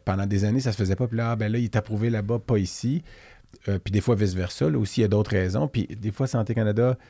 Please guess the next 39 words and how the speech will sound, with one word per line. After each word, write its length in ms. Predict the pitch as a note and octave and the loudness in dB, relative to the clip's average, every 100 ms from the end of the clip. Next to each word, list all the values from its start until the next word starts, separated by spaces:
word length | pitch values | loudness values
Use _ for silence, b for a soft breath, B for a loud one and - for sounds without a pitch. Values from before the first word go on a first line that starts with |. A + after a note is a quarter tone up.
| B - | B 0
puis 80 | |
là, 60 | A#2 | 2
je 60 | G2 | 2
veux 60 | |
pas, 200 | D#2+ G#2 E2+ - - | 2 2 0 -8 -16
je 60 | - | -2
fais 140 | F#2+ | 0
pas 100 | A2 | 2
leur 140 | F#2 | 0
procès 360 | - - F2 B2 | -2 -6 -2 -2
du 120 | G2+ | -2
tout, 100 | C3+ | 0
mais 160 | F3 G#2+ B B | 0 0 B B
il 80 | - | 2
y 20 | |
a 40 | G#2+ | 4
eu 20 | |
des 140 | A2 | 4
fois 180 | G2+ C#3 | 2 4
où, 80 | C3+ | 4
pour 200 | G2 A2 | 2 -2
une 100 | G#2+ | -2
certaine 240 | G2+ A2+ | 0 0
raison, 240 | G#2+ G#2+ A#2+ | 2 2 2
ils 100 | G2+ | 0
ont 20 | |
accepté 540 | G2+ - G#2+ - A#2+ | -2 -2 -2 0 0
que 80 | A#2+ | 0
certains 460 | G#2+ - A2+ G2+ G2 B B B - | -2 -2 0 0 -2 B B B -2
médicaments 540 | G#2+ F#2 G#2+ G#2+ A2 - - _ - | -2 2 2 4 2 0 -8 _ -6
rentrent 340 | G2 G#2+ G#2 A2+ | 0 2 2 -2
puis 80 | |
soient 140 | - G#2 | 0 0
approuvés 320 | F2 G2+ F#2+ | 0 -2 -2
ici, 180 | F#2 B2 | -2 -4
puis 100 | G2+ | -2
d'autres 220 | G2+ G2 | -2 0
fois, 160 | G#2 F#2+ | 0 0
non. 300 | F#2 A#2+ | 0 -2